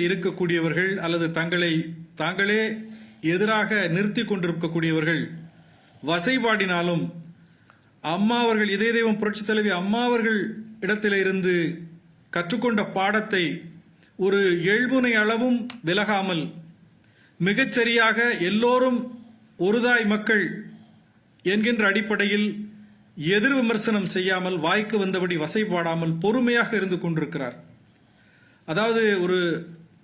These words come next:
பழமொழி சொல்லுவார்கள், "காயை தடிகொண்டு அடித்து கனியை வைக்க முடியாது, அது தானாக கனிய வேண்டும்" என்று. அதே போல, இன்றைக்கு பல்வேறு நிகழ்வுகளுக்கு பின்னால் கருமேகங்கள் சூழ்ந்து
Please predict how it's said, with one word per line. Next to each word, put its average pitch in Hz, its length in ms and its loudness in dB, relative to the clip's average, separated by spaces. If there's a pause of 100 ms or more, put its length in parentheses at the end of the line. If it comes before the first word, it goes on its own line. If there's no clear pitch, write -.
(100)
பழமொழி 226 400 0
சொல்லுவார்கள், 185 640 -2 (540)
"காயை 240 540 0
தடிகொண்டு 226 500 2
அடித்து 214 280 0
கனியை 202 320 0
வைக்க 196 260 -2
முடியாது, 165 760 0 (300)
அது 160 220 -6
தானாக 220 520 2
கனிய 202 340 0
வேண்டும்" 170 260 0
என்று. 151 420 0 (720)
அதே 208 300 0
போல, 233 400 2
இன்றைக்கு 208 460 2
பல்வேறு 226 540 0
நிகழ்வுகளுக்கு 214 680 0
பின்னால் 165 440 -2 (1500)
கருமேகங்கள் 247 720 2
சூழ்ந்து 240 840 0